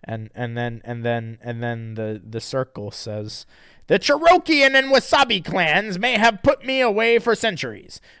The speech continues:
but I will rule the world. And then minutes later, there's, there's three, there's three Sonichu, and then a golem, and some clouds.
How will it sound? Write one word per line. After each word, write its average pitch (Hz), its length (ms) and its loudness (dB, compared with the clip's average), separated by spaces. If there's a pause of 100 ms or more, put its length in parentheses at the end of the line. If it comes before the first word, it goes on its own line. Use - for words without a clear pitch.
(100)
but 220 160 4
I 302 160 8
will 294 180 4
rule 330 340 2
the 294 120 4
world. 247 720 0 (380)
And 127 120 -12
then 120 200 -8
minutes 127 340 -6
later, 113 480 -4 (1900)
there's, 117 400 -6
there's 123 280 -6
three, 110 600 -8
there's 123 240 -10
three 151 220 -6
Sonichu, 117 800 -10
and 117 120 -10
then 127 140 -8
a 110 80 -10
golem, 117 720 -6
and 123 220 -10
some 110 220 -16
clouds. 110 800 -10